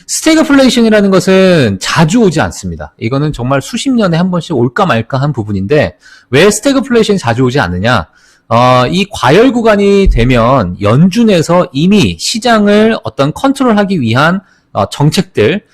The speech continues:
이번에 뭐 금리 인상을 하듯이, 자, 이러한 것들이 계속, 어, 간섭이 좀 들어오기 때문에 스태그플레이션을 안 가게끔 만드는, 예, 그러한 연준의 어떤 역할이 있잖아요. 예, 그렇기 때문에 그런 역할을 지금까지는 그래도 정말 시장이 안 좋을 때는 올 수밖에 없지만,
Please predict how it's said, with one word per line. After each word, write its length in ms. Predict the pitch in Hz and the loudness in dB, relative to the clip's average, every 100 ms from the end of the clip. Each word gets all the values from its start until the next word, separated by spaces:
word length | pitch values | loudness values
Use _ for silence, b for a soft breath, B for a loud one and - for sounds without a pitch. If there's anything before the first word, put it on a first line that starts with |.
| b b | b b
이번에 320 | 147 208 196 | 0 2 2
뭐 140 | 170 | 0
금리 320 | - 170 208 | 2 2 4
인상을 280 | 151 139 139 | 2 2 0
하듯이, 500 | 135 170 143 107 87 b b | 0 -2 -2 -4 -6 b b
자, 140 | b 110 | b 2
이러한 300 | 139 226 233 | 4 4 4
것들이 340 | 202 185 180 | 2 0 -2
계속, 580 | - 117 151 156 156 - - | -2 -4 0 0 0 -6 -6
어, 240 | 101 95 | -2 -2
간섭이 420 | - 156 190 214 196 | 0 2 4 2 2
좀 160 | 170 | -2
들어오기 360 | - 131 117 - | 0 0 0 -4
때문에 460 | 95 101 151 82 - _ b | -6 -4 -4 -4 -8 _ b
스태그플레이션을 720 | - - 294 277 240 220 196 - | -10 -2 0 2 2 2 2 0
안 240 | 98 120 | -2 0
가게끔 440 | 160 202 170 - 113 | 2 2 0 -2 -4
만드는, 600 | 92 110 127 92 127 185 | -2 -2 -2 -2 -4 -4
예, 120 | 98 | -6
그러한 300 | - 127 151 | -2 0 0
연준의 340 | 107 120 143 120 | 0 0 -2 -2
어떤 160 | 120 | -2
역할이 340 | 87 - 196 185 | -4 -2 0 0
있잖아요. 420 | - 90 120 131 - b b | 0 -4 -4 -6 -12 b b
예, 100 | 113 | -4
그렇기 340 | 101 170 202 190 | -2 0 -2 -2
때문에 240 | 175 160 | -2 -2
그런 260 | - 147 143 | 0 0 0
역할을 540 | 104 - 139 151 170 | -2 -2 0 0 -2
지금까지는 800 | - 139 165 147 135 143 160 175 - _ | -2 -2 0 -2 -2 -2 -2 -4 -10 _
그래도 440 | - 160 135 87 - _ _ | -2 2 2 -2 -6 _ _
정말 560 | - 143 233 247 240 220 | -2 2 4 4 4 2
시장이 320 | - 220 214 | 0 0 2
안 140 | 160 135 | 0 0
좋을 160 | 143 | -2
때는 200 | 143 147 | -2 -2
올 160 | 131 127 | 0 -2
수밖에 320 | - 143 - | -2 -4 -4
없지만, 720 | 87 - 139 101 92 101 | -8 -6 -4 -2 -2 -2